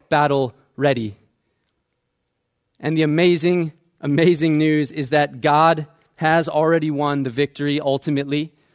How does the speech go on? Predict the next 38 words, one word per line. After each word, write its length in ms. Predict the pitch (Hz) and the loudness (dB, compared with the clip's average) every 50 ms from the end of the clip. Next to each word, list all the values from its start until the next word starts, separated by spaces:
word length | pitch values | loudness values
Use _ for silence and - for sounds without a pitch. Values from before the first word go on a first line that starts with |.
| _ _ _ | _ _ _
and 140 | - 139 151 | -6 -4 -2
that 160 | 147 139 131 | -2 -2 -4
he 340 | - - 180 165 165 160 156 | -4 -6 -4 0 0 -2 -2
provides 800 | - - - 160 135 123 147 143 143 135 123 123 110 101 - - _ _ _ | -2 -2 -4 -2 0 2 2 2 2 0 0 -4 -6 -8 -14 -18 _ _ _
everything 540 | 156 156 151 143 175 170 147 - 170 156 151 | -2 0 0 0 0 -2 0 -2 -4 0 0
that 180 | 147 147 147 | 0 0 0
we 140 | 147 143 139 | -2 -2 -2
need 340 | 131 135 135 131 127 123 - _ _ _ _ _ - | 0 0 -2 -2 -2 -4 -6 _ _ _ _ _ -8
to 120 | - 147 | -8 -2
live 220 | 131 147 151 131 | 0 0 0 2
a 100 | 147 143 | 0 -2
life 280 | 135 143 139 143 131 - | 0 2 0 0 0 -4
of 100 | 139 - | -8 -6
faithfulness 680 | - - 139 135 - - 143 135 135 139 127 - - - _ _ - | -4 -2 -2 -2 -2 -4 -4 -4 -4 -4 -6 -8 -14 -18 _ _ -8
and 200 | - 135 135 123 | -6 -6 -2 0
godliness 640 | 143 131 135 135 131 135 135 135 131 131 - - - _ _ _ | 2 2 2 0 0 0 -2 0 -2 -4 -6 -8 -16 _ _ _
and 280 | - 135 135 131 131 | -4 -2 0 0 2
mission 540 | 139 143 139 135 - - 147 131 127 120 117 - _ _ _ _ _ _ _ _ _ _ | 2 0 0 -2 -2 -2 -2 -2 -2 -4 -6 -8 _ _ _ _ _ _ _ _ _ _
in 140 | - 143 135 | -4 -2 0
the 100 | 135 135 | 0 0
world. 300 | 127 135 135 131 127 110 | 2 2 2 2 0 -2
He 100 | 120 143 | -2 -4
has 140 | 147 127 117 | -4 -4 -2
given 260 | - 151 151 143 151 | -2 -2 0 0 0
us 160 | 143 139 - | -2 -2 -2
what 140 | - 151 135 | -4 -6 -6
he 100 | 131 143 | -6 -8
calls 460 | - - 147 139 135 135 135 127 - - _ _ _ _ _ | -6 -2 0 0 2 0 0 -4 -8 -16 _ _ _ _ _
his 380 | - 160 151 147 131 113 - - _ _ _ _ | -2 0 0 0 -2 -4 -10 -16 _ _ _ _
armor. 440 | - 147 143 139 127 120 120 110 107 _ _ _ | -6 -4 -2 -2 -2 -4 -4 -6 -8 _ _ _
He 100 | _ 139 | _ -12
says, 280 | - - 160 156 127 131 | -6 -4 -4 -4 -2 -4
"You're 120 | 156 - | -6 -6
called 320 | - - 170 156 151 147 | -4 -2 0 0 0 0
into 260 | 151 147 - - 151 151 | -2 -4 -4 -4 -4 -4
a 60 | 139 | -4
spiritual 580 | - - - - 147 156 156 - - 147 147 | -4 -8 -8 -4 -2 -2 -2 -2 -2 -4 -4
battle. 460 | 131 - 139 135 143 147 165 185 180 | -2 0 0 0 2 2 0 -2 -2